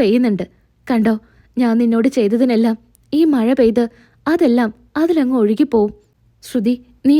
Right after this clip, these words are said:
എന്തെങ്കിലും ഒന്ന് പറ. നീ ഇങ്ങനെ ഒരു മറുപടിയും പറയാതെ നിൽക്കല്ലേ ശ്രുതി. അങ്ങനെ ശ്രുതി കരഞ്ഞുകൊണ്ട്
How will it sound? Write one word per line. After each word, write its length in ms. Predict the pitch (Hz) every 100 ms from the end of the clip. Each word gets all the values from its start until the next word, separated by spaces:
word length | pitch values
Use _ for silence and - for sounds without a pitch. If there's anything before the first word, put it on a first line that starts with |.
| 262
എന്തെങ്കിലും 400 | 233 277 311 285
ഒന്ന് 120 | 269 269
പറ. 140 | 214 220 208 _ _ -
നീ 60 | 254
ഇങ്ങനെ 240 | 240 247 262 269 - 294
ഒരു 140 | 370 320
മറുപടിയും 420 | 247 285 311 302
പറയാതെ 340 | 254 220 254 233 - - 262
നിൽക്കല്ലേ 420 | 262 - 349 294
ശ്രുതി. 240 | - 220 220 - _ _ _ -
അങ്ങനെ 300 | 208 196 214
ശ്രുതി 220 | - 233 240 - _ -
കരഞ്ഞുകൊണ്ട് 580 | 302 294 320 359 240 233